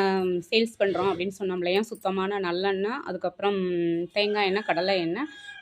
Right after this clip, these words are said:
மூணுமே பியூர் தாங்க. தேங்காய் எண்ணெயில பார்த்துக்கோங்க, ஏலக்காய் மட்டும்தாங்க போட்டு அரைக்கிறோம். நல்லெண்ணெயில வந்து, அ, மண்டை வெல்லமும், ஏலக்காய், எலும்பச்சம்பழம் இது மூணும் போட்டு அரைக்கிறோம்ங்க. கடலை எண்ணெய்க்கு அது எதுவுமே தேவையில்லை.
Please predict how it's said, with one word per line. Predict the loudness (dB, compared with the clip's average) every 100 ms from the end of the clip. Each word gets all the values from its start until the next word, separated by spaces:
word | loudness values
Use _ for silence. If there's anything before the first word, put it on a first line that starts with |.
| -4
மூணுமே | 0 2 0 0
பியூர் | 2 2 4
தாங்க. | 2 2
தேங்காய் | 2 2 2 2
எண்ணெயில | 2 0 -2
பார்த்துக்கோங்க, | -10 -6 -6 -4
ஏலக்காய் | -2 0 0 0
மட்டும்தாங்க | -2 -4 -4 -4
போட்டு | -4 -6 -4 -2
அரைக்கிறோம். | -2 0 0 0 -2 -2
நல்லெண்ணெயில | 0 2 2 2 4
வந்து, | 4 2 0 2
அ, | 4 4
மண்டை | 2 2 2
வெல்லமும், | 2 0 -2 2
ஏலக்காய், | 4 4 2 2
எலும்பச்சம்பழம் | 2 0 -4 -2 0 0 -4 _ -20 -20 _
இது | 4
மூணும் | 4 4 2
போட்டு | 2 2 6
அரைக்கிறோம்ங்க. | 6 4 0 0 4 2
கடலை | 6 8 8 6
எண்ணெய்க்கு | 4 4
அது | 4
எதுவுமே | 6 4 2 0
தேவையில்லை. | 0 2 2 0 -2